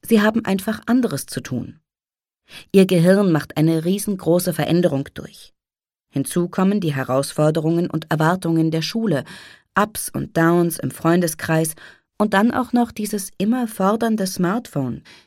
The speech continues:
das blinkt, vibriert und ununterbrochen beachtet werden will. Wenn sich die Pubertät in all ihren Facetten zeigt, steigen auch die Sorgen bei manchen Eltern. Kriegt mein Kind die Kurve?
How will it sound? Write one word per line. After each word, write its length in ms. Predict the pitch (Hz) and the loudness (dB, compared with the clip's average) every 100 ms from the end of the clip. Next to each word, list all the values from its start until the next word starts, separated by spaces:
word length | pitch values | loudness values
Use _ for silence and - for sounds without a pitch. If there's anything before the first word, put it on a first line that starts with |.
| _ | _
das 160 | - - | -12 -4
blinkt, 560 | 196 202 185 190 - _ | 2 2 2 -2 -10 _
vibriert 760 | 147 147 156 202 185 180 - _ | -4 -2 0 4 4 2 -6 _
und 240 | - 175 - | -2 0 4
ununterbrochen 720 | 240 190 180 160 175 170 156 | 4 4 0 0 0 0 2
beachtet 460 | 151 156 - 135 127 | 2 0 -2 -4 -6
werden 260 | 123 120 | -6 -10
will. 220 | - - _ _ _ _ _ _ _ _ _ _ _ _ _ _ - | -12 -18 _ _ _ _ _ _ _ _ _ _ _ _ _ _ 2
Wenn 200 | 151 156 | 4 4
sich 140 | 151 | 2
die 120 | 156 | -2
Pubertät 580 | 156 151 151 180 185 180 | -2 -2 -2 2 2 0
in 180 | 135 143 | -4 0
all 220 | 156 175 | 0 0
ihren 220 | 156 156 | 0 -2
Facetten 540 | 156 147 175 175 160 156 | -4 -6 -6 -6 -8 -4
zeigt, 380 | 175 180 - - - - _ - | 0 -2 -4 -14 -20 -20 _ -2
steigen 400 | 185 185 220 - | 2 4 2 0
auch 140 | 190 | -4
die 140 | 208 | -4
Sorgen 360 | 180 170 185 165 | 2 4 4 2
bei 120 | 147 | 0
manchen 380 | 135 127 - - | 0 -4 -8 -8
Eltern. 440 | 127 123 127 - _ _ _ _ _ _ _ _ _ _ | -8 -8 -12 -14 _ _ _ _ _ _ _ _ _ _
Kriegt 300 | - 160 156 | -4 -4 0
mein 220 | 208 196 | -2 -2
Kind 280 | 190 156 160 | 0 -2 -2
die 100 | 156 | -8
Kurve? 420 | - 139 139 190 | -4 -4 -2 -6